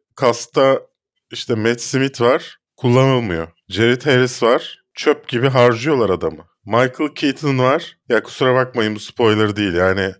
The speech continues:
böyle bir spoiler, Allah belasını versin böyle spoiler'ın. Yani Michael Keaton'ı Spider-Man evreni, huu, Sinister Six filan. Yani onun için kullanmışlar. Ya Allah belasını versin öyle çekilen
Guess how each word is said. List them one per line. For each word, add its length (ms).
böyle 240
bir 60
spoiler, 460
Allah 380
belasını 520
versin 340
böyle 260
spoiler'ın. 600
Yani 240
Michael 600
Keaton'ı 720
Spider-Man 680
evreni, 420
huu, 1000
Sinister 540
Six 340
filan. 220
Yani 220
onun 260
için 280
kullanmışlar. 880
Ya 100
Allah 460
belasını 460
versin 360
öyle 440
çekilen 560